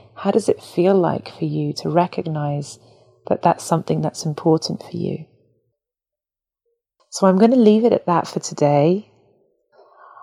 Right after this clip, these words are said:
I notice that my need for aliveness and confidence is so much more met now that I have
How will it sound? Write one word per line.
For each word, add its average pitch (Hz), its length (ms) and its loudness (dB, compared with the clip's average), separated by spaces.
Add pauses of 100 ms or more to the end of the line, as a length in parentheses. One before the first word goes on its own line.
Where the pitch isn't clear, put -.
(300)
I 180 100 6
notice 190 500 4
that - 140 0
my 175 260 6
need 185 260 2
for 160 200 0
aliveness 160 960 0
and 147 320 -10
confidence 165 720 -2
is 156 180 -4
so 220 640 4
much 180 400 0
more 156 540 2 (300)
met 170 440 2
now 160 300 -2
that - 220 -4
I 156 140 -6
have 156 580 -6